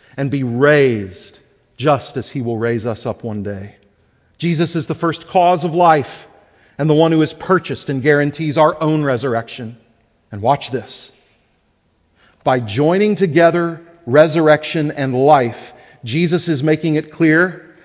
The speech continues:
that the life he gives has the quality of being eternal. He raises us up. He snatches us from death.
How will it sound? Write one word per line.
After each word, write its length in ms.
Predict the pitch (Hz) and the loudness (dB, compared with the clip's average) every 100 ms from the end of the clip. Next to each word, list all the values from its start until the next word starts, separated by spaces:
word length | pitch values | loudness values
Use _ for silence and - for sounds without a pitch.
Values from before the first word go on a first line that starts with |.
| _ | _
that 140 | 147 - | -2 0
the 60 | |
life 420 | 135 131 170 185 - | 2 6 4 4 -4
he 180 | 180 | -6
gives 680 | 147 135 165 175 170 175 - - _ _ _ | -4 0 4 4 2 -4 -14 -18 _ _ _
has 200 | - 143 | -4 -4
the 100 | - | -2
quality 800 | 127 - 151 151 165 165 175 165 151 _ _ _ _ | -10 -2 2 2 2 -4 -8 -8 -12 _ _ _ _
of 200 | - 101 | -14 -6
being 200 | 139 131 | -4 -4
eternal. 800 | 120 120 - 135 131 117 101 113 _ _ _ _ _ _ _ _ _ _ _ _ | -6 -8 -10 -6 -4 -6 -8 -14 _ _ _ _ _ _ _ _ _ _ _ _
He 180 | 170 143 | -2 -2
raises 880 | 113 120 180 196 151 180 160 - | 0 4 6 6 4 4 2 2
us 400 | 170 160 - - - | 4 4 2 -8 0
up. 400 | 156 151 - 107 123 - - _ _ _ _ _ _ _ | 6 6 4 -10 -14 -16 -20 _ _ _ _ _ _ _
He 240 | - 165 | -4 -2
snatches 800 | - - - 170 185 185 190 156 | -2 -4 -2 2 2 4 2 4
us 260 | 165 156 - | 4 2 0
from 500 | - 180 160 160 120 | -2 2 2 2 4
death. 640 | 165 143 - - - - | 4 4 2 -12 -20 -20